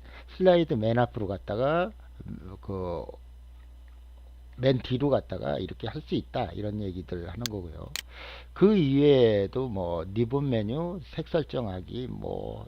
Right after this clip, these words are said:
단축키 이런 게 많은 게 있어요. 도형 병합, 그 파워포인트 이천십 같은 경우는, 어, 좀 세팅을 해야 이게 나올 수가 있어요. 도형 병합 그 기능들, 그 쉐이프 기능들이 나올 수 있는데 이때,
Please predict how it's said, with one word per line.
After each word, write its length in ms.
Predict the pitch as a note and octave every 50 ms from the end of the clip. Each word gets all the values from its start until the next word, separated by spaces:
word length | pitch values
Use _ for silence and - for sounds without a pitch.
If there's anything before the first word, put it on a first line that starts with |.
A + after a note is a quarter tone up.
| - -
단축키 640 | - - - A#2 A#2+ A#2 - - E3 - - - C#3+
이런 180 | A2+ G#2 B2+ B2+
게 80 | A2+ -
많은 380 | - - - - D#3 E3 D#3+
게 80 | C#3+ B2+
있어요. 540 | G2 F2+ - - D3 C3+ A2 F#2+ G2 A2 G#2 -
도형 360 | - C3+ C3 C#3+ C#3+ C#3 A#2+
병합, 340 | A#2 A#2+ A#2+ B2 B2 A2+ - - - - - - -
그 140 | - B2 B2
파워포인트 580 | A#2 - - G3 G#3+ - - A3 G#3+ G3 - D#3+
이천십 480 | C#3+ C3+ - - D#3+ D3+ - - E3
같은 320 | - - C#3 - - B2+ B2
경우는, 500 | A#2 A2 G2+ G2 G2+ A2+ A#2 A#2+ A#2+ A#2+ - - - - - - - - -
어, 520 | - - G2+ G2+ G2+ G2 G2 G2 G2 G2 F#2+ -
좀 280 | - A#2 G#2+ G#2+ G#2 G2
세팅을 580 | - - A3 A3 G#3+ - - A#3+ A#3+ A3+ G3
해야 440 | F3 F3+ F3+ D3 G#2+ G2 G2 G2 F#2+ -
이게 300 | - G2+ G2 - A2+ G2 F2+
나올 240 | F#2+ F#2+ G#2+ C3+ C#3
수가 180 | - - D#3+ C#3
있어요. 200 | G2+ - G2+ F#2
도형 640 | - - A#2 A2+ A2+ A#2+ A#2 G2+ G#2 G#2 G2+ F#2+ -
병합 460 | - A2+ A#2+ B2+ B2 A2 - - -
그 360 | - - F2+ F2 F2+ F#2+ F#2 G2 - - - - - - - - - - -
기능들, 480 | - - B2+ D3 D3 B2+ F#2+ F#2 F2+ F2+
그 140 | - F#2+ F#2
쉐이프 460 | - - D#3+ E3 D#3+ - D#3 C3+ A2
기능들이 440 | - - G2+ G2 G2 F2+ F2+ F2+ F2+
나올 180 | F2+ E2+ F#2
수 140 | F#2+ - -
있는데 220 | A2 G2 F2+ G2 G#2
이때, 440 | A2+ - - - C3 B2 C3+ C#3